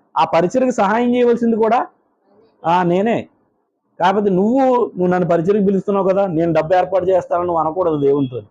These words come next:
ఎందుకంటే సమస్తం ఎవరి ఏర్పాటులో ఉంది? పిలిచిన వాడి సిద్ధపాటులోనే ఉంది సమస్తం కూడా.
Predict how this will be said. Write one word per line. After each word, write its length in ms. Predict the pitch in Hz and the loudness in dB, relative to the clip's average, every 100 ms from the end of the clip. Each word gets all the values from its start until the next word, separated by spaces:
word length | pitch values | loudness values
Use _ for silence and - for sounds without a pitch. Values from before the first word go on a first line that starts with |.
| _ _ _ _ - | _ _ _ _ -6
ఎందుకంటే 320 | 139 165 170 | -4 -2 -2
సమస్తం 500 | 180 156 170 - 190 | -2 -4 -4 -4 -2
ఎవరి 220 | 170 170 | 0 0
ఏర్పాటులో 440 | 175 165 170 160 165 | 0 0 -4 -2 0
ఉంది? 320 | 156 151 151 - _ - _ _ - | 0 -2 -4 -12 _ -20 _ _ -6
పిలిచిన 300 | 180 202 240 | -4 0 0
వాడి 180 | 247 240 | 2 2
సిద్ధపాటులోనే 680 | 233 202 208 226 233 240 254 | 0 0 0 0 0 0 0
ఉంది 240 | 226 220 | 0 0
సమస్తం 460 | 180 175 - 190 165 | 0 -4 -4 -4 -2
కూడా. 240 | 143 101 | -2 -2